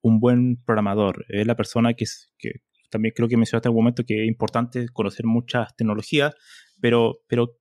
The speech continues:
¿qué, qué más hay ahí? ¿Qué, qué es lo que hace u-, a un buen programador con alguien que no tiene mucha experiencia o que recién está, está saliendo, por ejemplo, de la, de la universidad?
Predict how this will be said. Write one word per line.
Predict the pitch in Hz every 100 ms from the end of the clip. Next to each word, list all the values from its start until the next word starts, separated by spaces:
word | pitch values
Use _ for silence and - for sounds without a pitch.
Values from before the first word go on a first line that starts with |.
| _
¿qué, | - 175 -
qué | -
más | 160 147 -
hay | 139 131 131
ahí? | 107 98 104 -
¿Qué, | 151 147
qué | - 151
es | 151
lo | 151 143
que | 139
hace | 131 143 139 - - _ _
u-, | 127 117 123
a | - 110
un | 113
buen | 123 120
programador | 120 110 107 107 110 113
con | - 107
alguien | 107 110 110 110
que | - 101 95 98 98
no | 98 107 98
tiene | 110 107
mucha | 107
experiencia | - 104 113 113 - 98
o | 92
que | 101
recién | 98 - 104 104
está, | - 104 98 - _
está | - 120
saliendo, | 101 101 120 110
por | 104
ejemplo, | 104 101
de | 101
la, | 98 101 -
de |
la | 98
universidad? | 98 95 - 101